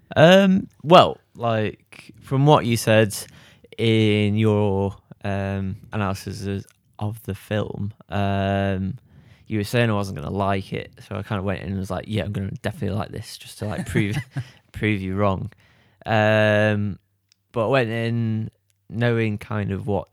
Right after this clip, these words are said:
the outline of the story is and knowing how it's gonna end. Um, but yeah, it kind of caught me a bit off guard, really. Um, there was some, like, really beautiful scenes in there, really intimate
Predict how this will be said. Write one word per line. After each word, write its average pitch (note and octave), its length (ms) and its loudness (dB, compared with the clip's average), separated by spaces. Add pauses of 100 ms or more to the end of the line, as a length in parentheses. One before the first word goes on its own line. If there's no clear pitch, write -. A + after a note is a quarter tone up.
the G2 420 -4 (140)
outline G2 360 -4
of F#2+ 100 -4
the F#2+ 60 -6
story G2 680 -2
is G2+ 140 -4
and F#2+ 100 -4
knowing F#2+ 300 0
how G#2 140 -6
it's - 120 -10
gonna F#2+ 200 -4
end. G2 300 -4 (680)
Um, G2+ 640 0 (1040)
but B2+ 120 -2
yeah, - 120 0
it A2 80 0
kind A2 220 -2
of - 280 -4 (460)
caught A#2+ 220 4
me A2 80 0
a A2 60 2
bit - 140 -2
off - 160 -6
guard, A2+ 320 0
really. G2+ 400 -6 (140)
Um, G2 580 -2
there E2 120 -6
was F#2+ 120 -10
some, G#2 300 -6
like, C#2+ 220 -8
really G2+ 360 -4
beautiful G2 480 -6
scenes G2 420 -4
in G2 160 -4
there, G2 280 -4 (380)
really G2+ 480 -4
intimate G2 580 -8